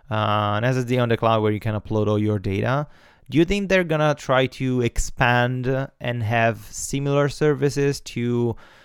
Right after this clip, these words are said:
Microsoft Azure or A W S, or you think they're gonna focus on, like,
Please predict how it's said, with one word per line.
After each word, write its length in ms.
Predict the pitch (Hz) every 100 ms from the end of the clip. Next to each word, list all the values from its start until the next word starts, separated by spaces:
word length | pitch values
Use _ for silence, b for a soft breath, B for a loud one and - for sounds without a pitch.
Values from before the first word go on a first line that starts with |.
| b _ -
Microsoft 540 | 127 123 131 123 -
Azure 640 | 117 104 113 123 120 117 117
or 280 | - 113 -
A 140 | 120
W 320 | 113 104 110
S, 240 | 117 175 170
or 80 | 131
you 180 | 117
think 220 | 120 120 117
they're 140 | 113
gonna 260 | 113 113 107
focus 440 | 117 107 117 101
on, 300 | 107 104 101
like, 320 | 101 98 -